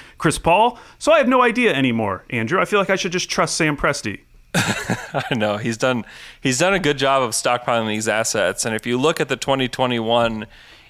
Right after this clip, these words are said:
Speaker 2: N B A draft, the Thunder now own five of the top thirty-six picks in this draft, and so they have a ton of ammunition to get a lot of things done. The N B A draft lottery will be on Tuesday,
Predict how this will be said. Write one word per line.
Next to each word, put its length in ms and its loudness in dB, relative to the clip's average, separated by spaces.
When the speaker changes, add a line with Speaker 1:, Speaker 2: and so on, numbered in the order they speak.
Speaker 2:
N 140 -4
B 120 0
A 100 2
draft, 380 0
the 80 -12
Thunder 340 0
now 460 2
own 380 2
five 580 0
of 120 -8
the 100 -4
top 440 -2
thirty-six 880 -2
picks 300 -4
in 140 -4
this 160 -4
draft, 480 -2
and 80 -8
so 180 0
they 80 2
have 160 0
a 120 2
ton 260 -2
of 100 2
ammunition 680 0
to 100 -8
get 160 -4
a 60 0
lot 240 2
of 80 -6
things 280 -10
done. 380 -6
The 100 -2
N 80 -2
B 80 2
A 80 0
draft 320 -2
lottery 500 0
will 200 4
be 200 2
on 240 0
Tuesday, 800 0